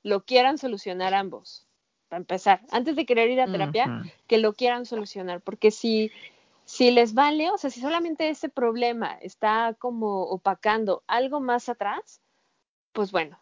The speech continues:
Speaker 1: se van a hacer patos y ni siquiera ni uno de los dos va a tener la iniciativa de ir a terapia, ¿no? Luego, eh, ya que deciden ir a terapia, tal cual como lo dice Lilian, ¿no? Que sea realmente los dos. Y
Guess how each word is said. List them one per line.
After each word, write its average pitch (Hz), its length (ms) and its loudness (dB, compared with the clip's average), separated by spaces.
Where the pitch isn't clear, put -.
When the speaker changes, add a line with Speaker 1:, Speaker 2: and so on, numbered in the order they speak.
Speaker 1:
se - 140 -2
van 220 160 2
a 240 60 2
hacer 233 220 0
patos 233 440 4
y 214 80 -4
ni 196 100 -6
siquiera 233 480 2
ni 254 140 0
uno 262 180 0
de 233 80 0
los 190 160 -2
dos 220 160 -4
va 226 40 -6
a 220 40 -10
tener 208 220 -4
la 208 60 0
iniciativa 180 500 -2
de 165 60 -4
ir - 80 -4
a 196 60 -6
terapia, - 420 -8
¿no? - 220 -12
Luego, 196 420 4
eh, 202 360 4
ya 277 160 6
que 392 120 6
deciden 262 360 2
ir 254 60 4
a 269 60 2
terapia, 262 400 0
tal 202 200 0
cual 214 280 2
como 233 160 -6
lo 185 100 -2
dice 185 220 -4
Lilian, 170 420 -8
¿no? 226 200 -8
Que 190 120 -12
sea 196 280 -4
realmente 202 420 -4
los 180 240 -16
dos. 233 400 2
Y 277 320 6